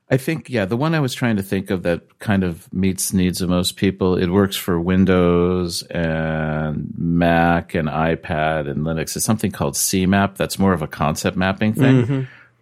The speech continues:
Speaker 1: but it's free and it works really w-, well across platform.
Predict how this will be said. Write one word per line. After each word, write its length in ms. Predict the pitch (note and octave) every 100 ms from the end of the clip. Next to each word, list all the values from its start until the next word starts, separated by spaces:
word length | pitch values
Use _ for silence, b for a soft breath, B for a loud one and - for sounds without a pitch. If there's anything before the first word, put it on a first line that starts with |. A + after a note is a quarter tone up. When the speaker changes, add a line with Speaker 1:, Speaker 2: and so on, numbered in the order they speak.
| -
Speaker 1:
but 220 | A2 G2
it's 180 | F#2 -
free 500 | - G#2+ G#2 C#3 - _ _ _ _ _ _ _ _ _ _ _ _ -
and 600 | F#2+ F2+ E2+ E2+ E2+ -
it 240 | D#2+ E2+
works 480 | E2 F2 F2 - -
really 340 | D#2+ E2 E2
w-, 180 | D2+ D2+
well 340 | E2 E2+ E2 E2
across 400 | - F#2 D2 -
platform. 800 | - E2 D#2 - D2+ C2+ F#2